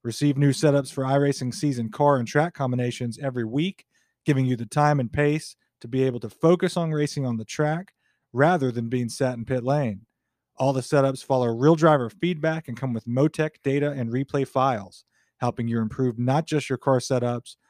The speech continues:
but also your driving technique. The best part?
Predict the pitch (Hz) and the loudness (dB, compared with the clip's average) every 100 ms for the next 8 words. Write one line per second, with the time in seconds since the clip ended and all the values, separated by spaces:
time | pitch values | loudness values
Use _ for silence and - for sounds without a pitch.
0 | _ 120 - 139 156 151 139 120 123 123 | _ -12 -2 0 2 2 0 0 2 2
1 | 120 117 120 120 127 110 _ _ _ _ | 0 -4 -6 -2 -4 -4 _ _ _ _
2 | _ _ _ 120 123 - 131 135 170 | _ _ _ -2 -2 0 6 6 4